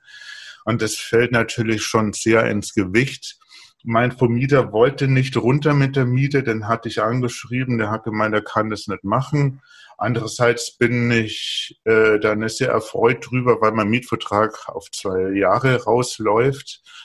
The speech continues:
und ich jetzt wirklich beim Überlegen bin, was ich jetzt mache. Dann ist noch dazu gekommen, dass mich mein Vermieter am Wochenende angeschrieben hat, dass die Waschmaschine kaputt ist, die wohl erst ein Jahr alt ist.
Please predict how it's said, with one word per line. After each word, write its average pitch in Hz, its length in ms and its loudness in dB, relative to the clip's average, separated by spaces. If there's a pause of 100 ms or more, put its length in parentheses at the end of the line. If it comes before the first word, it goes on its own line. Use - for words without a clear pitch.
(680)
und 107 720 -2 (640)
ich - 140 -4
jetzt 110 240 0
wirklich 113 360 0
beim 117 200 2
Überlegen 107 600 0
bin, 110 240 0
was 107 240 -2
ich 104 120 -6
jetzt - 260 -8
mache. 123 520 2 (260)
Dann 127 240 2
ist 147 180 -2
noch 143 140 2
dazu 139 380 2
gekommen, 143 600 0 (360)
dass 127 280 0
mich 131 180 0
mein 123 120 -2
Vermieter 120 460 0
am 113 360 4
Wochenende 110 340 -2
angeschrieben 107 480 -4
hat, 104 140 -2
dass 101 140 -6
die 104 140 -4
Waschmaschine 123 600 0
kaputt - 460 -6
ist, - 380 -4 (260)
die 107 120 2
wohl 113 200 4
erst 110 240 -2
ein 104 160 -2
Jahr 104 320 2
alt 104 280 0
ist. 107 480 -2